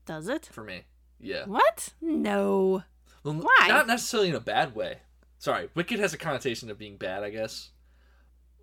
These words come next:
Speaker 2: But just, like, twisted.
Speaker 1: And let me just
Speaker 2: You know?
Speaker 1: say, like,
Speaker 2: It, 'cause
Speaker 1: that
Speaker 2: it literally is twisted.
Speaker 1: that portrait is not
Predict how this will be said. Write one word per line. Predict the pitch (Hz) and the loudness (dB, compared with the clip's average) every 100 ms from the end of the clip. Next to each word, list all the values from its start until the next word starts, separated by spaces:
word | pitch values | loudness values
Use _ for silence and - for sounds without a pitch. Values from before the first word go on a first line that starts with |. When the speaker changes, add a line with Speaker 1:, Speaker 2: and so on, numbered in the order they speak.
| _ _ _ _ _ _ _ | _ _ _ _ _ _ _
Speaker 2:
But | - 139 | -8 -4
just, | 160 | 0
like, | - - | -2 -2
twisted. | - - 113 - - 139 - - - | -8 -6 -6 -6 -10 -12 -14 -14 -2
Speaker 1:
And | 262 | 4
let | 302 | 6
me | 403 | 6
just | 359 269 | 4 2
Speaker 2:
You | 175 | 0
know? | |
Speaker 1:
say, | 175 202 294 | 0 2 2
like, | 233 - | 2 2
Speaker 2:
It, | |
'cause | 180 | 8
Speaker 1:
that | 180 202 | 8 10
Speaker 2:
it | |
literally | 165 180 143 | 8 8 6
is | 165 | 4
twisted. | - 165 170 - - _ _ | 2 -2 -2 -6 -14 _ _
Speaker 1:
that | 180 202 226 269 - | -2 6 8 8 2
portrait | - 196 196 302 330 349 _ _ - _ _ - _ - | -2 -2 -2 0 0 0 _ _ -20 _ _ -20 _ 2
is | 226 220 190 | 4 4 2
not | 196 202 208 214 220 233 269 285 285 | 0 0 -2 -2 -2 0 2 4 2